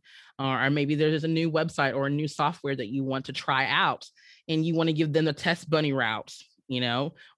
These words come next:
pull up the drinks and let's go. So I wanna,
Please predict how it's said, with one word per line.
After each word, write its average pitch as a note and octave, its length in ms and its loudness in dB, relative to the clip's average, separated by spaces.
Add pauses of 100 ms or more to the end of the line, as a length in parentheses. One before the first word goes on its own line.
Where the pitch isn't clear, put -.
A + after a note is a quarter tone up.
(120)
pull C#3+ 220 2
up D#3 180 0
the F3+ 80 -4
drinks E3 460 -2
and D3 200 2
let's D3 200 -2
go. F3+ 360 2
So E3 220 0
I D#3 160 2
wanna, E3+ 280 0